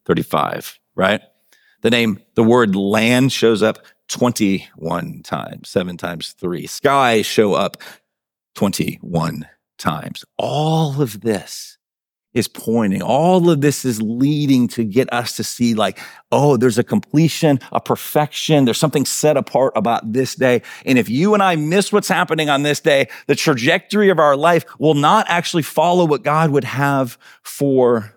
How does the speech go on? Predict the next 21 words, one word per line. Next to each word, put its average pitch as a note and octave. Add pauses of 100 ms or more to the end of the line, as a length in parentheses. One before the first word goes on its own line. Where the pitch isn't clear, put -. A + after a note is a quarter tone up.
(120)
us. A#2+
And A#2
so -
all G3+
of C#3+
this C3+
is B2+
just C3
loaded C#3+
with C3+
significance. A2+ (320)
Tim F3
Mackie, F#3
um, B2+
uh, B2 (220)
he F3
is C3+
a B2+
Hebrew D3
scholar, D#3
theologian, D3+